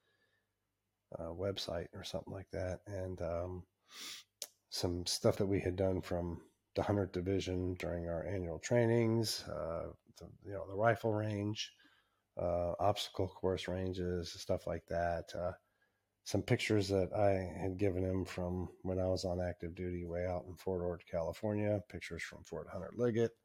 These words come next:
um, just all kinds of stuff. That was, that was a really good one. Um, and then the unit got me, uh, a shell casing, um, from a change of command ceremony, one of the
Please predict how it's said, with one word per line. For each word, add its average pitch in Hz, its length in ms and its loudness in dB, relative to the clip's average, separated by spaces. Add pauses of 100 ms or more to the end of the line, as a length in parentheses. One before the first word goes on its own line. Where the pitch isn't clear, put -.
(600)
um, 87 400 -2 (300)
just - 300 -6 (200)
all 87 180 -4
kinds 90 220 -8
of 82 100 -8
stuff. 90 280 -2
That 117 200 8
was, 104 360 2
that 107 80 6
was 98 160 6
a 92 60 2
really 90 240 2
good 87 200 -4
one. 82 220 -8 (800)
Um, 92 400 -2
and 95 120 -4
then 92 140 0
the 90 140 0
unit 90 320 -2
got 82 240 -6
me, 92 200 -2
uh, 87 220 0 (800)
a 143 60 0
shell 104 200 6
casing, 95 480 -2 (180)
um, 90 320 -6 (360)
from 90 200 -4
a 85 40 -6
change 90 260 -6
of 90 80 -12
command 90 320 -6
ceremony, 95 560 -8 (120)
one 90 160 -6
of 87 100 -4
the 87 220 -6